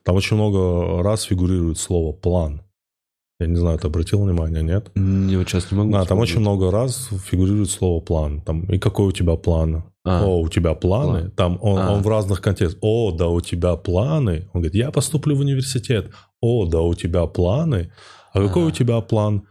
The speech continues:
Speaker 1: «И какие планы?» Там,
Speaker 2: Ну.
Speaker 1: «У меня есть план». Это очень много раз фигурирует это слово. И там, если ты помнишь, вот отец семейства,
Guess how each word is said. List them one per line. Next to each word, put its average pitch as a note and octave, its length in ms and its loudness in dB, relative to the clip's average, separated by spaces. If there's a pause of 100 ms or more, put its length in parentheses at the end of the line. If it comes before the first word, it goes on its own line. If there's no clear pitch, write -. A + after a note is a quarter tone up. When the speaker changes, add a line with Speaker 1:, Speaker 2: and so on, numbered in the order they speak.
(260)
Speaker 1:
«И G2+ 80 2
какие B2 360 0
планы?» G2+ 520 0 (440)
Там, F2 180 0
Speaker 2:
Ну. F#2+ 120 0
Speaker 1:
«У - 20 2
меня A#2 320 2
есть A2 240 -2
план». F#2 340 0
Это G#2+ 180 0
очень A2+ 400 -2
много A#2 300 0
раз G#2 160 -2
фигурирует F#2+ 460 -6
это F2 140 -4
слово. B2 440 -2 (100)
И F#2 40 2
там, G#2 260 2
если - 160 -2
ты G2 60 -4
помнишь, C#3 240 0
вот F#2 160 0
отец F2 300 0
семейства, - 640 -4